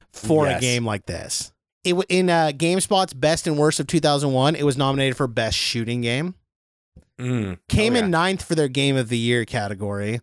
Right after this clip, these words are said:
Speaker 1: and it was nominated for Best Graphics Artistic category.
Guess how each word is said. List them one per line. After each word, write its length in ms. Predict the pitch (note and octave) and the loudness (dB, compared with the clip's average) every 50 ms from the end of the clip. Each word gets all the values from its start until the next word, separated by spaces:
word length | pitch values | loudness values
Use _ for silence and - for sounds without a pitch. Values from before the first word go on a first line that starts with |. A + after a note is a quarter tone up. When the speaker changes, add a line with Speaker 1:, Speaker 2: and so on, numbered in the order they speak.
| _ _ - - - | _ _ -20 -14 -6
Speaker 1:
and 120 | - C#3+ D3+ | -4 -2 -2
it 40 | |
was 140 | D3 D3+ C#3 | -2 -2 0
nominated 400 | D#3+ D#3 D#3+ E3+ E3+ F3 F3 D#3 - | 0 2 2 2 2 2 2 2 0
for 100 | E3+ C#3 | -2 0
Best 360 | A#2+ C#3+ C#3 C#3 - B2 A#2 | 2 2 0 0 0 -4 -6
Graphics 680 | A2+ A#2+ B2 A#2+ B2+ C#3 - - F#3+ F#3+ F#3 - - - - _ _ | -2 0 0 2 2 0 0 0 0 0 0 -2 -4 -6 -6 _ _
Artistic 840 | C#3+ C#3 C3+ B2+ A#2+ - - - C3+ C3 - - G#2+ E2 - - - _ _ _ _ _ _ _ _ _ _ _ - | -2 0 0 0 -2 -4 -4 -4 -4 -4 -4 -6 -8 -10 -12 -18 -20 _ _ _ _ _ _ _ _ _ _ _ -8
category. 500 | A#2 G#2+ G2 F#2+ F2 G2 - D3+ E2+ | -8 -6 -6 -6 -8 -10 -12 -12 -16